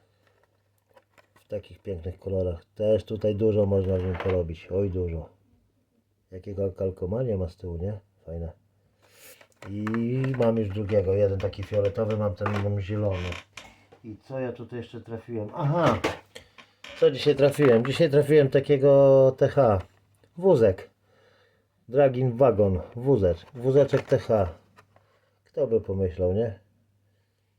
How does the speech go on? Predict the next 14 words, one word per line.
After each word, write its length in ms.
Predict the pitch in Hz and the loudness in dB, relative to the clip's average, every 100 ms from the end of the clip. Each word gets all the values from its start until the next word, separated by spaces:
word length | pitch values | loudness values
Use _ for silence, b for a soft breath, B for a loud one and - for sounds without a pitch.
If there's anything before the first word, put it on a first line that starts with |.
| _ _ _ _ _ | _ _ _ _ _
Wiecie, 340 | 113 117 120 117 | -10 -8 -4 -4
ile 100 | 107 | -4
dzisiaj 240 | 98 107 | -4 -6
tych 140 | 107 - | -8 2
case'ów 280 | 117 101 | 2 2
przeszukałem? 600 | 98 98 95 92 104 101 107 123 | -6 -6 -8 -4 -2 -2 -6 -4
Okropelnie 720 | 123 - 107 - 101 92 92 | -4 -2 -4 0 0 2 -2
dużo. 360 | 92 87 87 - b b | -2 -2 -4 -8 b b
To 80 | - | -4
jest 160 | - - | -2 2
chyba 180 | 135 131 | 4 6
jakiś 360 | 120 117 104 | 4 0 -4
najnowszy 460 | 120 120 117 - 98 | 0 2 2 0 -2
ten 240 | 107 95 | 0 0